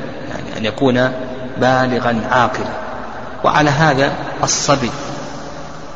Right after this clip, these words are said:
لا يجب عليه الجهاد، يعني، بل ولا يشرع منه أن يجاهد، وكذلك أيضًا المجنون.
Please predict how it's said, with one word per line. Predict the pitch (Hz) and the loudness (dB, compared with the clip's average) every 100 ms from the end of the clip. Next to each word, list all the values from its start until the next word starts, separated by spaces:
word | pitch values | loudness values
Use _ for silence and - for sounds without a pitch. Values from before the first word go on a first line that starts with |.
| - - - - | -12 -12 -4 4
لا | 147 | 6
يجب | 139 123 120 113 | 8 6 4 4
عليه | 113 120 110 120 120 - - - - | 6 4 2 2 0 0 -6 -8 0
الجهاد، | 123 113 117 107 110 104 80 - - - - - 50 - - | 2 2 0 0 2 0 -2 -6 -10 -10 -10 -8 -8 -8 -2
يعني، | 131 113 - - - - - - 131 | 0 0 -4 -10 -10 -12 -12 -2 4
بل | 135 131 | 6 6
ولا | 135 147 | 6 8
يشرع | 131 127 - 113 | 6 4 2 2
منه | 117 123 113 127 123 - - | 4 4 4 2 2 -4 0
أن | 120 117 | 2 4
يجاهد، | 110 120 110 104 113 - - - - - - - - - - - - - | 2 2 2 2 -2 -4 -10 -10 -10 -10 -10 -10 -12 -12 -12 -12 -10 0
وكذلك | 113 - 127 131 123 120 | 2 4 6 4 4 2
أيضًا | 120 123 | 2 4
المجنون. | 117 117 127 123 | 4 4 4 4